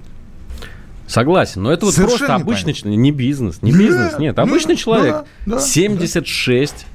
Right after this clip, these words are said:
Speaker 1: процентов
Speaker 2: Да,
Speaker 1: людей,
Speaker 2: да.
Speaker 1: которые приходят в банки за кредитами, их просто отшивают.
Speaker 2: Ой, давайте мы о хорошем, Алексей Валерьевич. Давайте мы поговорим о том, что,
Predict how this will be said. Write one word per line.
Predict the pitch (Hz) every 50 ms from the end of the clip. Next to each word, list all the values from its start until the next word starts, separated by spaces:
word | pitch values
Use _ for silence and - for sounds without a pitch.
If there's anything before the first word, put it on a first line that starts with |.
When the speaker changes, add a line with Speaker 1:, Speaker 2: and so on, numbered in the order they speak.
| - -
Speaker 1:
процентов | - 107 110 110 107 - 123 123 131 143 98 95 127 160 220 240
Speaker 2:
Да, |
Speaker 1:
людей, | 101 120 135 131 110 95 95 101 104 - 92
Speaker 2:
да. | 95 113 143 185 202 -
Speaker 1:
которые | - 123 - 175 170 160 165
приходят | 165 147 139 - 220 202 180 127
в | 110 104
банки | 104 123 143 160 170 - - 117
за | 104 107
кредитами, | 101 120 113 117 120 139 180 170 - - 117 92 82 82 - - - -
их | 117 -
просто | - 147 139 156 170 165 - -
отшивают. | - - 98 - - - - 120 139 147 107 92 85 82
Speaker 2:
Ой, |
давайте | 85 139 143 147 185 190 180 - 156 147
мы | 156 151 139 135
о | 123
хорошем, | 101 104 120 120 120 117 104 - - 90 85 85
Алексей | 82 87 90 - - - 85
Валерьевич. | 80 78 78 78 76 71 73 82
Давайте | 98 120 139 165 170 - 139 123
мы | 131 127 120
поговорим | - 90 90 104 104 104 104 104 92 95
о | 95
том, | 92 - 147 165 170
что, | - - - - 110 104 98 95 95 92